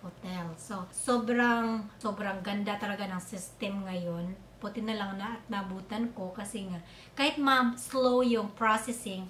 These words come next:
pero nakikita mo naman na, na gumagalaw siya. Hindi man yung ganun yung pamalakad ba. Pero at least, safe kami na nakarating sa Cebu. Ayun yung pinakamaganda. Then,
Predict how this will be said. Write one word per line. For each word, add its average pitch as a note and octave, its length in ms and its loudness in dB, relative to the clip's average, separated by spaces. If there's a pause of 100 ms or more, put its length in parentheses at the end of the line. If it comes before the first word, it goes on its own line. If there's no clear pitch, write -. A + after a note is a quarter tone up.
pero G#3+ 200 -2
nakikita G#3 600 -6
mo G#3 160 -2
naman F#3+ 320 -4
na, F3 160 -6 (240)
na A3 160 2
gumagalaw F#3+ 720 0
siya. F3+ 520 -4 (720)
Hindi A#3 200 4
man A#3 240 4 (240)
yung G3+ 240 -4 (1000)
ganun G#3+ 400 -2
yung F#3 240 -2 (1160)
pamalakad G3 840 -4
ba. F3+ 160 -4
Pero A#3 360 6
at B3+ 240 -2
least, G#3 520 -4
safe G#3+ 440 -6
kami B3+ 520 4
na G#3+ 120 -2
nakarating G#3+ 440 -2
sa G#3 120 -10
Cebu. F#3 520 -4
Ayun F#3+ 360 -8
yung F3+ 80 -8 (120)
pinakamaganda. F3+ 800 -4 (160)
Then, F#3 160 -6